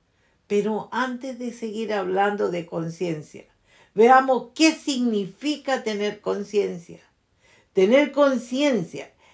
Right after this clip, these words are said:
es la facultad de la persona de conocerse a sí misma y de saber juzgar sus propias acciones,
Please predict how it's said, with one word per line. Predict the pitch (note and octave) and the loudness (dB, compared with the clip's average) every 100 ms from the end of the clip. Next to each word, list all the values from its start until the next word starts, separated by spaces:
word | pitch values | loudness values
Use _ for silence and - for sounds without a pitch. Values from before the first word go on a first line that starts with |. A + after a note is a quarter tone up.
| _ | _
es | B3 C4+ C4+ | 4 6 6
la | B3+ A3+ | 6 6
facultad | - A#3 A3 - G3 F3 E3+ C4 C#4 D4+ | 6 4 4 0 -2 -2 -2 4 6 6
de | D4+ C#4+ | 2 -2
la | C4+ C4 | -4 -2
persona | A#3 G3+ - G#3 E3+ D#3 D3 E3+ _ F3 - | -2 -4 -6 -4 -4 -4 -8 -14 _ -16 2
de | A#3+ | 2
conocerse | A#3+ B3 A#3+ A#3+ D4 B3+ C#4 | 6 4 4 0 -2 -2 -6
a | C4+ | -6
sí | C4 | -6
misma | B3+ C#4 A#3 F3+ D#3+ - _ _ _ _ - | -6 -8 -8 -12 -14 -18 _ _ _ _ 0
y | B3 | 2
de | C4+ C4 | 4 4
saber | C4 B3 C#4 | 4 4 2
juzgar | - A#3+ G3+ C4+ C4+ | 0 -4 0 0 0
sus | B3 G3+ | -2 -6
propias | - B3 C4 D4 C#4 | 2 4 4 0 -2
acciones, | - - B3+ A3+ F#3 | -6 -4 -2 -2 -8